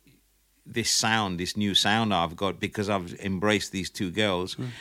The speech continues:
Speaker 1: And I even said that, you know, a lot of the, uh, ex-singers or that have been on several albums, are you, are, you know, "Are we getting a shot on this album?" I said, "You know, to be able to move forward,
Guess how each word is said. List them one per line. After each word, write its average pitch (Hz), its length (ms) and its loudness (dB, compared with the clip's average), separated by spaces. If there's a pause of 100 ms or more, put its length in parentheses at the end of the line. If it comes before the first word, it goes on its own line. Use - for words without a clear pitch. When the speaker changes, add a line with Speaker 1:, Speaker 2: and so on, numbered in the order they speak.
(120)
Speaker 1:
And 139 100 2
I 156 100 4
even 131 220 2
said 113 320 0
that, - 220 -4
you 113 80 2
know, 107 200 2
a 110 40 0
lot 127 220 6
of 107 100 4
the, 107 200 4
uh, - 80 2
ex-singers - 1160 -2
or 98 300 0
that 98 80 0
have 85 140 -2
been 101 140 2
on 98 140 0
several 98 420 0
albums, 95 360 0 (340)
are 110 140 4
you, 110 120 2
are, 107 140 0
you 98 80 2
know, 90 140 0
"Are 95 140 2
we 110 160 4
getting 95 300 0
a 90 80 0
shot 101 220 -2
on 92 80 -2
this 90 140 -4
album?" 101 280 0
I 87 40 -4
said, 82 200 -6 (1400)
"You 113 120 0
know, 104 100 0
to - 160 -4
be 120 160 2
able 127 240 2
to - 220 -4
move 110 260 2
forward, 104 580 0